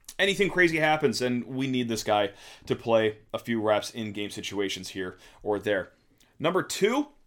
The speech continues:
and, uh, this is, uh, gonna be a trend here in the next few days, I believe, but, uh, it is running back Donovan Eaglin. He is out of here. He is transferring. Um, to be expected that a running back was gonna be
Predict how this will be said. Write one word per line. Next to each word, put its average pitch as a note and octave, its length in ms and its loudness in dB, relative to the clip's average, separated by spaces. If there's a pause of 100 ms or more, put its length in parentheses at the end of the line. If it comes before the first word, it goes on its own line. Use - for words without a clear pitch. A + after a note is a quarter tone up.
(760)
and, D3 360 2
uh, C3 240 6
this C3 280 0
is, B2 220 0
uh, A2+ 200 0
gonna G3+ 180 -4
be G#3 80 -2
a G3+ 60 0
trend G3 340 -2
here F3 240 -2
in D#3+ 140 -4
the C#3+ 40 -4
next C#3+ 240 -2
few B2 140 -4
days, B2 260 0
I B2+ 120 0
believe, B2 340 -2
but, A2 140 0
uh, G2+ 200 2
it A#2+ 80 0
is G#2 140 -4
running B2+ 300 -2
back B2+ 360 -4
Donovan C#3+ 420 -2
Eaglin. C3 460 -6 (380)
He C3 200 -2
is G#2 280 -4 (160)
out D3 220 6
of C#3+ 100 0
here. D3 240 -2
He A2 140 -6
is F#2 120 -8
transferring. B2+ 720 -4 (340)
Um, G2 420 -2 (280)
to A#3+ 220 -4
be A3 120 -2
expected D#3+ 480 2
that C3 260 8
a C3 100 0
running A#2 340 2
back G#2 240 0
was G#2+ 120 -8
gonna G#2 220 -2
be F#2+ 320 -2